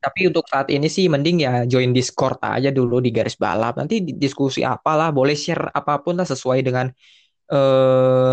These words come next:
topik ap-, topik apapun di room itu gitu. Eh, join di Discord garis balap. Server, apa, s-, link servernya ada di Twitter sama si-, di I G.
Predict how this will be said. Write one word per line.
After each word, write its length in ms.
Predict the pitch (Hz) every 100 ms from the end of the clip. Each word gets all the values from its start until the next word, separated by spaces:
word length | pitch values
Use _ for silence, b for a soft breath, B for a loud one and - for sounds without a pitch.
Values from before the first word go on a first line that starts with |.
| 127
topik 480 | 123 123 127 - -
ap-, 240 | 123 -
topik 400 | 131 123 127 120
apapun 480 | 120 113 120 139 147
di 640 | 123 123 123 120 120 120
room 240 | 120 123 123
itu 320 | 123 139 135
gitu. 320 | 117 - 113 - - - - _ _ _ _ _ _ _ _ - B _ 160
Eh, 160 | 175
join 320 | 139 147 175
di 160 | 143 131
Discord 480 | 123 - 135 - - - - _
garis 240 | 127 123
balap. 320 | - 120 139 - _ _ _ _ _ -
Server, 480 | 131 127 131 131 -
apa, 240 | 127 151
s-, 80 | - - _
link 160 | 135 127
servernya 480 | 123 127 127 135 127
ada 60 | 123
di 400 | 127 123 123 120
Twitter 400 | 127 127 123 123
sama 320 | 120 120 120
si-, 160 | 131
di 400 | 131 120 120 120
I 100 | -
G. 60 | 120